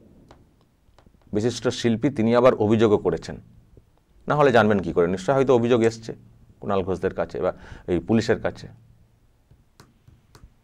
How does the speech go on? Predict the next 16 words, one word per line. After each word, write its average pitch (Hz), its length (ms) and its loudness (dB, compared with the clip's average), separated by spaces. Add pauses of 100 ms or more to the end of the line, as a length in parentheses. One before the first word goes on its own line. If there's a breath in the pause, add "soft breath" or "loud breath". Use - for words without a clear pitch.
(1120)
এবার 85 180 2
হয়তো 127 160 6
আপনারা 143 220 6
বলতে 139 280 4
পারেন 147 260 2
যে 139 60 4
অভিযোগ 139 440 6 (640 soft breath)
করা, 101 400 6 (340 soft breath)
করেছেন 135 380 6
না 170 120 6
করানো 135 360 8
হয়েছে, 131 460 6
সেটা - 360 2 (220)
প্রশ্ন 156 280 2
উঠতে 123 320 4
পারে। 95 320 4